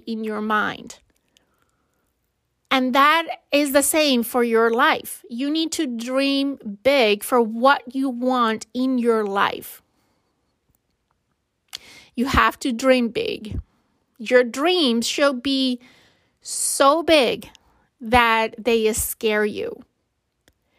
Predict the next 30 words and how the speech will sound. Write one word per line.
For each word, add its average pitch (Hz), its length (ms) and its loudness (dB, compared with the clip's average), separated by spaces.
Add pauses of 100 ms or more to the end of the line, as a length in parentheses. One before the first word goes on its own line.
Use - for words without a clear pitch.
(280)
And 254 120 0
here's 349 260 4
the 330 100 4
thing, 254 400 -2 (640)
the 226 100 -2
secret 262 640 2 (200)
or 208 160 0
the 208 100 0
difference 214 580 2
between 220 460 -6
ordinary 277 760 2
and 226 140 -2
extraordinary 247 920 2
people, 202 440 -6
because 220 360 -4
I 233 120 2
think 277 280 -4
they 233 120 0
both 262 380 2
have 285 200 2
the 285 120 0
capability 269 760 0
to 240 140 -8
dream. 240 420 -4
The 208 160 -8
difference 302 720 0
is 226 480 -2 (580)
that 247 180 2
extraordinary 311 1120 2
people 226 640 -2